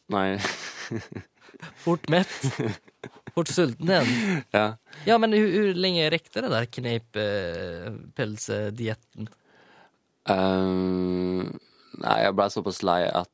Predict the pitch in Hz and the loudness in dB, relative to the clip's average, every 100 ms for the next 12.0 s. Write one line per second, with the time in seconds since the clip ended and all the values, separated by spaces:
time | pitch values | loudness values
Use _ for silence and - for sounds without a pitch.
0 | - 87 82 85 85 85 80 87 87 82 | -8 -2 0 0 0 -2 -4 -2 -2 -2
1 | 82 80 78 82 80 80 78 - 82 82 | -2 -4 -4 -4 -4 -4 -6 -6 -6 -4
2 | 82 82 80 80 80 85 87 85 85 87 | -4 -4 -4 -6 -6 -8 -8 -8 -8 -10
3 | - - - 85 90 139 _ - - _ | -10 -12 -6 -2 0 -2 _ -20 -20 _
4 | - 151 127 123 - - _ _ - 147 | -10 -8 -6 -10 -16 -20 _ _ -4 -2
5 | 143 147 - 113 107 110 107 107 107 107 | 0 -2 -2 -4 0 2 4 2 2 0
6 | 110 107 104 98 - 104 101 98 98 107 | 0 2 2 0 -2 0 0 0 2 2
7 | 110 85 - - - - - 117 107 90 | 2 2 -2 -2 -6 -10 -10 -4 -2 -2
8 | 95 90 131 131 - 107 101 98 95 98 | -2 0 0 -2 -2 0 2 0 2 2
9 | 95 101 85 78 80 - 80 - 76 - | 2 2 0 0 -4 -2 -4 -2 -6 -4
10 | 80 76 82 82 85 85 95 110 165 165 | -4 -4 -6 -6 -2 0 2 2 2 -2
11 | - 104 87 107 92 90 87 92 98 | -2 -4 -2 -4 -2 -2 -2 -2 0